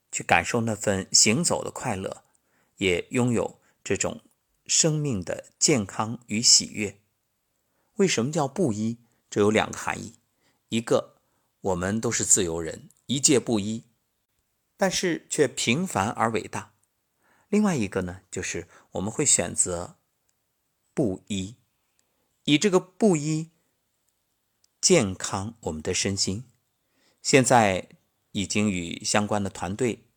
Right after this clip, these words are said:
有沟通，这个团队呢，他们所做的衣服都是自己种、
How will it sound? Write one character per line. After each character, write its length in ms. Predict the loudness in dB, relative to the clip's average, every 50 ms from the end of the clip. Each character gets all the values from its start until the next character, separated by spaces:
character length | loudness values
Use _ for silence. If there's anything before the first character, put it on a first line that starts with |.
| _
有 200 | -8 -8 -6 -6
沟 220 | -6 -4 -4 -4 -4
通， 360 | -4 -4 -4 -4 -4 -6 -10 _ _ _ _ _ _ _ _ _ _ _ _ _ _ _ -2
这 80 | 0
个 100 | 2 2
团 220 | 2 2 0 2 2
队 160 | 4 4 2
呢， 180 | 2 0 -4 -8 -20 -20 -20 _ _ _ _ _ -6
他 160 | 0 2 2
们 360 | 2 2 0 -2 -4 -4 -4
所 200 | -4 -2 -2 -2
做 180 | 0 0 0 0
的 80 | 0 -2
衣 220 | -2 -2 0 0
服 300 | -2 -4 -8 -10 -12 _ _ _ _ _ _ _ _ _ _ _ -8
都 120 | -8 -6
是 360 | -6 -6 -6 -6 -8 -10 _ _ _ _ _
自 200 | -6 -4 -4 -4
己 280 | -4 -4 -6 -8 -10 _ -4
种、 280 | -2 -2 -2 -4 -6